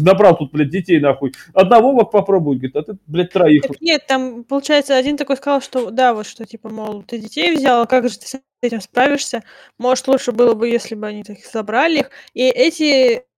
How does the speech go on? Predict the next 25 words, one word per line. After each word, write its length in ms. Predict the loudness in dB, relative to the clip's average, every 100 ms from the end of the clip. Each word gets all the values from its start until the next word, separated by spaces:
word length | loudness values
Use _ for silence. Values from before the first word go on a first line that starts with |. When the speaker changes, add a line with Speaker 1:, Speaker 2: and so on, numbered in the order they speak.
| -12
Speaker 2:
двое 380 | -8 -4 0 0
оставшихся 560 | 0 -4 -4 -8 -10 -14
сказали, 400 | -14 -8 -6 -6
что 200 | -8 -4
мы 180 | 0
вот 160 | 0 -2
из 120 | -6
детдома, 400 | -8 -4 -2 0
и 40 | 0
мы 140 | -2
знаем, 280 | 0 -2 -2
какова 360 | -6 -4 -4 -4
судьбина, 540 | -6 -8 -4 -4 -4
короче, 380 | -8 -8 -10 -10
у 60 |
детей 380 | -10 -10 -6 -6
детдомовских, 840 | -4 -6 0 2 2 -4 -8 -12
так 140 | -12 -6
что 160 | -4
лучше 320 | 0 -2 -2 -6
уж 100 | -6
пускай 760 | -20 _ _ _ 0 2 0 -4 -20 _ _ -8
он 160 | -6
их 120 | -4
воспитывает. 600 | -6 -6 -14 -18 -18 -18